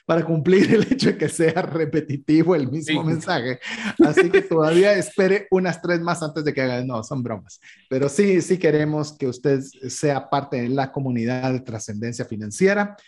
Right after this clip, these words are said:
Speaker 1: en la cual hemos hablado hasta este momento los pasos que tenemos que realizar para el lanzamiento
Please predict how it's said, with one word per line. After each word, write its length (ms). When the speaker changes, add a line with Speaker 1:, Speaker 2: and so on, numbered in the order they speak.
Speaker 1:
en 80
la 160
cual 320
hemos 420
hablado 640
hasta 340
este 220
momento 720
los 360
pasos 420
que 120
tenemos 480
que 220
realizar 520
para 180
el 60
lanzamiento 840